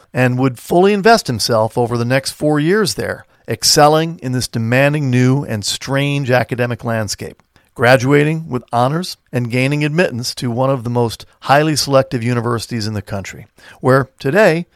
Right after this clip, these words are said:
he double majors in English and history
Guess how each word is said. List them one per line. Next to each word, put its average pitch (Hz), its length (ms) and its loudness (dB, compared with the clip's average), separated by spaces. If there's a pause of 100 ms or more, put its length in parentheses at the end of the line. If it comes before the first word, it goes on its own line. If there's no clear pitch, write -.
(180)
he 127 160 -4
double 127 300 2
majors 120 480 -2
in 113 240 -4
English 123 400 -6
and 120 80 -4
history - 480 -6